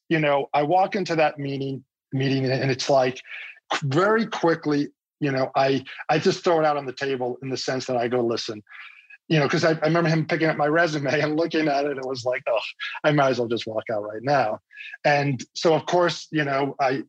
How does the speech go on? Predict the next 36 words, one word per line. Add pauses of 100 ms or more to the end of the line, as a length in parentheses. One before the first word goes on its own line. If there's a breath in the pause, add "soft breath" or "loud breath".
(140)
I
say
to
him,
you
know,
"I
know
you're
not
seeing (460 loud breath)
what
you,
what
you
wanna
see
here, (120)
but (240)
understand,
you
know,
this
is
a
genre (480 loud breath)
that
I,
you
know,
that
I
love." (100)
And, (380 soft breath)
you
know,